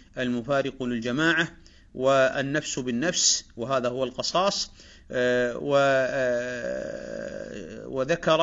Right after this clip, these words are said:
آه، الزاني المحصن حينما يزني فإن، آه، حده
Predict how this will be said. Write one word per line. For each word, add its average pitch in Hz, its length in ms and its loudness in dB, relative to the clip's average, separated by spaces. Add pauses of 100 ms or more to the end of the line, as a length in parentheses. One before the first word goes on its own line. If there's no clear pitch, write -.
(380)
آه، 127 480 -2
الزاني 147 480 2
المحصن 135 680 0 (540)
حينما 139 360 0
يزني 151 480 0
فإن، 139 680 -2 (280)
آه، 120 1000 -6
حده 156 640 -2